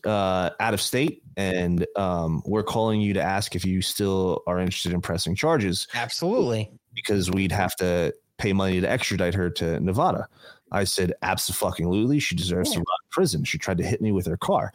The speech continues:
Speaker 1: Um, I would definitely like to press charges." Like, that's all I needed to know. I said, "Okay, thank you." Hung up the phone. Uh, so this woman was arrested today. It was great fucking news.
Speaker 2: But did they, did they already take a, a statement from you and everything?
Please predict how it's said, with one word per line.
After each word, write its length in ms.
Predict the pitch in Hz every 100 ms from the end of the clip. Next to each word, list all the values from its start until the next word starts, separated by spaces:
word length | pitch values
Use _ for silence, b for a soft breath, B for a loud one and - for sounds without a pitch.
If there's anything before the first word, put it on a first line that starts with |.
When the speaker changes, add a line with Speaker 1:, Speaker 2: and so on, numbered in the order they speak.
| B B B -
Speaker 1:
Um, 460 | 101 90 80 82 87
I 180 | - 90
would 200 | 90 85
definitely 340 | 170 - 107 87
like 80 |
to 60 | -
press 200 | - 78
charges." 340 | - 80 87
Like, 120 | 110 135
that's 180 | 208
all 120 | 233 214
I 60 |
needed 240 | 190 175 160
to 120 | 120
know. 220 | 110 117
I 100 | 120
said, 220 | 120 127 117
"Okay, 260 | 180 175 151
thank 240 | 156 151
you." 180 | 143 135 b b
Hung 140 | - 143
up 60 |
the 60 | 113
phone. 300 | 113 113 107 B B -
Uh, 200 | 110 110
so 160 | 104 147
this 180 | 151 -
woman 360 | 127 123 113 98
was 380 | 104 101 95 -
arrested 440 | 92 156 190 101 87
today. 180 | 85
It 40 | 117
was 40 | 147
great 200 | 269 202
fucking 300 | 113 90 76
news. 280 | 90 - - _ _
Speaker 2:
But 120 | 196 180
did 120 | 190
they, 400 | 220 208 - - -
did 260 | 165 175 160
they 160 | 196 220
already 160 | 202
take 180 | - 196
a, 100 | 175
a 120 | 143
statement 380 | 135 160 165 185
from 140 | 190 196
you 120 | 202
and 80 | 202
everything? 400 | 196 226 226